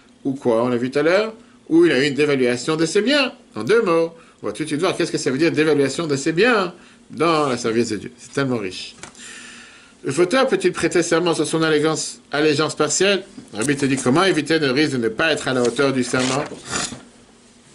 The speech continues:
Étant donné que ce juif a trébuché s'est déjà placé partiellement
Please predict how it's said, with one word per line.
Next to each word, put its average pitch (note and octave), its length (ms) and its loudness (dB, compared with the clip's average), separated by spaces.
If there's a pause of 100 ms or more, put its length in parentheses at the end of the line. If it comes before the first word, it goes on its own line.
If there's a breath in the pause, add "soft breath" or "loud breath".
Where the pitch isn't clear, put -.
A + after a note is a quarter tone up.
(300)
Étant G3 360 2
donné B2+ 240 0
que B2 80 -2
ce B2 120 -2
juif B2 200 -2
a A#2+ 40 0
trébuché A#2+ 440 0
s'est B2 120 -2
déjà A#2+ 200 0
placé B2 260 -2
partiellement B2+ 640 0